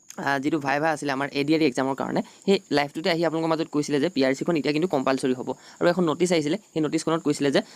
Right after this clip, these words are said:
নাই, এনেকুৱা ধৰণে হ'লে নহ'ব, কাৰণ পি আৰ চিখন যিহেতু, আ, অসমীয়া হিচাপে বা অসমত থকা হিচাপে,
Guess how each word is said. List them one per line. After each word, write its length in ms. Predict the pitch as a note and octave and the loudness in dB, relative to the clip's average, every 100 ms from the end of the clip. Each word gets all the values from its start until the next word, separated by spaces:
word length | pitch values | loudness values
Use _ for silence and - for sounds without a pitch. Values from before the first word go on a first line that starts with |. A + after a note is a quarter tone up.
| - | -6
নাই, 200 | D3 D3 | -2 0
এনেকুৱা 240 | D3+ D#3+ E3+ | 0 0 0
ধৰণে 400 | F3 F3+ F3+ E3+ - - | 2 2 0 -2 -6 -2
হ'লে 160 | D3+ | 0
নহ'ব, 320 | D3+ C3+ D3 F#3 | 0 0 -2 0
কাৰণ 240 | C3+ D#3+ G#3 - - | 0 -2 -4 -6 2
পি 100 | E3 | 4
আৰ 100 | F3 | 4
চিখন 240 | F#3 F#3+ | 0 0
যিহেতু, 320 | D#3 D#3+ A#3 - - - | 0 0 -2 -4 -12 -4
আ, 160 | C3 - | -2 -2
অসমীয়া 360 | C3+ F#3+ G3+ | 0 4 4
হিচাপে 340 | F#3 D#3 D3+ D#3 | 2 2 0 2
বা 160 | D3 | 2
অসমত 260 | C3+ D3+ D#3+ | 2 0 -4
থকা 180 | - - | -4 -4
হিচাপে, 360 | D3 C#3 C3 | -2 0 0